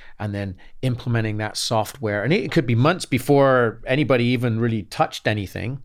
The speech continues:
right? And you, at that point, you've already made a massive commitment. With today's sort of SaaS and subscription models,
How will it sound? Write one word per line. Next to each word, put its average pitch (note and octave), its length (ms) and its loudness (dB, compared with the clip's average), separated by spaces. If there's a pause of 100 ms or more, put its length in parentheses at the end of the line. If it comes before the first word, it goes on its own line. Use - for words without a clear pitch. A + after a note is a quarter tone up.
right? B2+ 340 -2
And A#2 160 0
you, C#3 160 2
at C#3 140 0
that E3+ 200 0
point, B2+ 200 -2
you've B2+ 140 -2
already B2 160 2
made A2+ 200 0
a G#2+ 40 -2
massive B2 680 -2
commitment. - 640 -8 (840)
With B2+ 360 0
today's D#3 720 2 (460)
sort C#3+ 160 0
of B2+ 80 0
SaaS C#3 480 -2
and A#2+ 100 -2
subscription B2 540 -2
models, G#2 560 -2